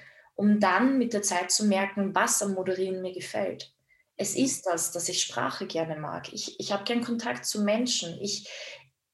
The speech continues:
Speaker 1: ich schaff's, wenn zwei Leute miteinander sprechen und sie sprechen nicht dieselbe Sprache, dass ich's schaff, dem anderen zu transportieren, was eigentlich gemeint war.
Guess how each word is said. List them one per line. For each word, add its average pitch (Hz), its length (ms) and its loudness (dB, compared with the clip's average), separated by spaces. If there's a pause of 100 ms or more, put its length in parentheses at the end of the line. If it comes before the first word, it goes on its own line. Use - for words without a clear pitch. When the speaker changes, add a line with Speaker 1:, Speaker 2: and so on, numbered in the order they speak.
Speaker 1:
ich - 180 0
schaff's, - 520 4
wenn 214 340 4
zwei 208 280 4
Leute 226 360 4
miteinander 214 540 4
sprechen 247 680 0
und 214 160 0
sie 214 120 0
sprechen 214 420 0
nicht 214 180 -2
dieselbe 208 340 4
Sprache, 220 580 0
dass 214 320 0
ich's - 360 4
schaff, 254 280 2
dem 233 160 0
anderen 226 560 2 (680)
zu 240 140 2
transportieren, 214 680 2
was 196 160 4
eigentlich 214 380 2
gemeint 202 440 4
war. 165 400 0